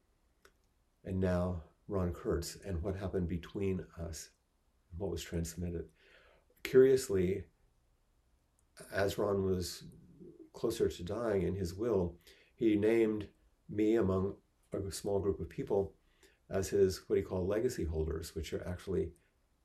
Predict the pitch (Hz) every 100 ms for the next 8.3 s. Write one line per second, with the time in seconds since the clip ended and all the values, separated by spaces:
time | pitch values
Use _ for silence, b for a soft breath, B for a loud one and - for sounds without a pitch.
0 | _ _ 101 95 95 98 95 - _ 95
1 | - 131 78 78 - _ _ _ _ _
2 | _ _ _ _ _ 85 - 107 101 95
3 | - 95 - 101 - 92 87 90 - 92
4 | 95 104 - 82 - 87 85 85 - -
5 | - 80 - 90 101 131 - 92 85 92
6 | - - - 87 92 90 - _ b b
7 | b b _ _ - - 85 87 127 120
8 | - 82